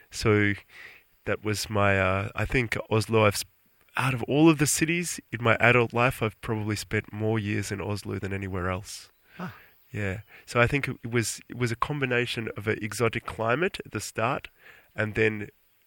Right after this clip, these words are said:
Speaker 1: the, the, um, the work at that stage. I, I, I'm a little bit over that job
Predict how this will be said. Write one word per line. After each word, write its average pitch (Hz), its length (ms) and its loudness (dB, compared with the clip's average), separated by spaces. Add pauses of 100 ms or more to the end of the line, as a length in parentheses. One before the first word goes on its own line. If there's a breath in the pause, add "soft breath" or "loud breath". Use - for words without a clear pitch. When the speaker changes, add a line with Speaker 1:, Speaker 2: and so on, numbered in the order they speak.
(440)
Speaker 1:
the, 110 360 0 (160)
the, 110 280 -2
um, 101 380 -2 (560 loud breath)
the 120 100 2
work 113 640 0 (100)
at 104 160 -2
that 107 200 0
stage. 117 600 -2 (440)
I, 135 140 4 (200)
I, 127 220 6
I'm 127 160 0
a 123 40 2
little 120 220 2
bit 110 120 -2 (100)
over 110 240 0
that 101 180 -2
job 147 300 -4